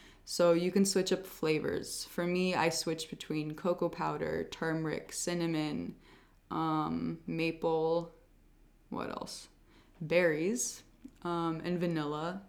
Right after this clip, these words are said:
and, like, obviously other stuff too, but, like, those are the main, like, flavors of oats I do. Or then, like, as your topping, instead of always doing peanut butter, you can try almond butter.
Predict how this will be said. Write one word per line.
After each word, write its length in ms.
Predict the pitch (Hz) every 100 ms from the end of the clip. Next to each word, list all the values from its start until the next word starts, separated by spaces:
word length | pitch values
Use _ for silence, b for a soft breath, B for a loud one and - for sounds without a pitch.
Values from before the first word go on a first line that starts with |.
| -
and, 100 | 175
like, 180 | 170 -
obviously 380 | 165 160 -
other 180 | 87 -
stuff 280 | - 90 -
too, 200 | - -
but, 160 | 92 -
like, 180 | - - B B -
those 200 | 185 185
are 80 |
the 120 | 180 175
main, 360 | 165 165 160
like, 180 | 156 -
flavors 720 | - - - 165 156 156 156
of 100 | 160
oats 300 | - 175 175 -
I 100 | -
do. 400 | - - - -
Or 160 | 175 175
then, 320 | 170 165 165
like, 280 | 160 - - B B B
as 120 | 180
your 80 | 185
topping, 580 | 185 196 190 190 - -
instead 380 | 185 185 170 170
of 100 | 165
always 400 | - 165 165 170
doing 260 | 160 160 165
peanut 320 | - 240 202
butter, 240 | 165 165 165
you 200 | 160 156
can 200 | - 156
try 380 | - 156 147 -
almond 320 | 180 175 156
butter. 360 | 156 - -